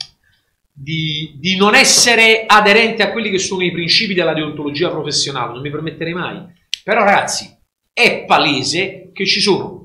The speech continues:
interessi importanti, interessi economico-finanziari. Ragazzi, il calcio muove interessi importanti e quest'anno il coni, poiché ci sono le Olimpiadi estive, ha necessità, dunque non solo il calcio, ma lo sport nazionale in generale, quest'anno ha necessità di muovere grossi brand e interessi economico-finanziari,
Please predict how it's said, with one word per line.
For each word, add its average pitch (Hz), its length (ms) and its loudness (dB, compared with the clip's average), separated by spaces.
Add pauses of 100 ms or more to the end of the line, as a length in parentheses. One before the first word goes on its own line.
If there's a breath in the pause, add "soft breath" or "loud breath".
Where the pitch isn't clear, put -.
(340)
interessi 180 760 -4
importanti, 143 1120 -10
interessi 202 560 -2
economico-finanziari. 170 880 -6
Ragazzi, 131 420 -6
il 180 200 -14
calcio 190 720 -8 (200)
muove 220 440 -2
interessi 135 640 -6
importanti 123 840 -12
e 262 280 -4
quest'anno 196 800 -2
il - 420 -4
coni, 196 480 0
poiché 143 280 -4
ci 147 120 0
sono 127 240 -6
le 120 140 -6
Olimpiadi 127 560 -10
estive, - 720 -4
ha 285 300 0
necessità, 202 680 0
dunque 175 220 -6
non 151 140 -12
solo 320 180 -6
il 208 80 -8
calcio, - 440 -8
ma 147 120 -2
lo 147 80 -4
sport 202 520 -2
nazionale 143 460 -12
in 147 40 -12
generale, 196 680 -6
quest'anno 269 400 -6
ha 190 60 -4
necessità 175 520 -4
di 190 140 -4
muovere 185 680 -4
grossi 190 520 -4
brand 196 360 -4
e 139 40 -6
interessi 139 520 -10
economico-finanziari, 139 1040 -12